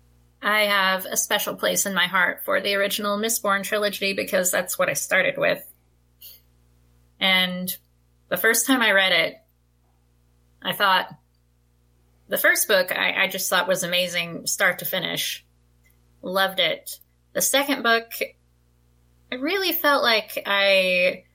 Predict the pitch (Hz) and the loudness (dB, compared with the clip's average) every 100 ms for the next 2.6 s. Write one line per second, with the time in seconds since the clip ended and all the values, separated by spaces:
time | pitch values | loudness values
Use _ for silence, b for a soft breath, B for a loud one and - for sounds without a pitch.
0 | _ 185 185 180 - 180 190 190 185 196 | _ -4 -2 -4 -2 0 0 -2 -2 0
1 | 180 - 180 180 185 208 202 180 175 180 | -2 -2 -6 -2 0 2 2 2 0 2
2 | 180 180 180 175 - - | 0 0 -4 -6 -10 -14